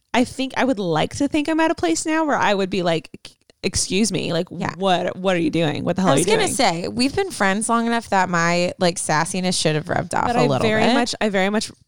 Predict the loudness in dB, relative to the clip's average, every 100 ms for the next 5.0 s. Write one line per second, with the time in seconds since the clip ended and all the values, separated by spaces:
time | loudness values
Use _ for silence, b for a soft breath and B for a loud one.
0 | _ 0 0 0 0 0 0 -4 -4 -2
1 | 0 0 -2 -4 0 0 -2 -2 -2 0
2 | 0 0 0 -2 -4 -2 -4 -4 -12 _
3 | _ _ -2 0 2 2 4 2 2 2
4 | 2 0 -2 -6 -4 0 2 2 0